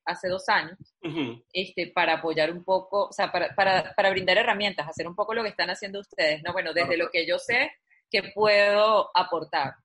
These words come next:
Speaker 1: Entonces, bueno, una de las cosas que yo podía aportar era, eh, un, una herramienta que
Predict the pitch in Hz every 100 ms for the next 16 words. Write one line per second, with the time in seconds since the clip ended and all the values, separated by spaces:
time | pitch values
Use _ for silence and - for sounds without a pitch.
0 | - 151 156 175 190 170 160 190 196 185
1 | - 196 180 185 185 190 - 185 190 185
2 | - - - - 185 185 190 190 - -
3 | _ - 170 156 151 143 - _ _ _
4 | _ _ 190 175 170 202 190 202 214 190
5 | 196 190 185 202 220 - _ 190 180 165
6 | -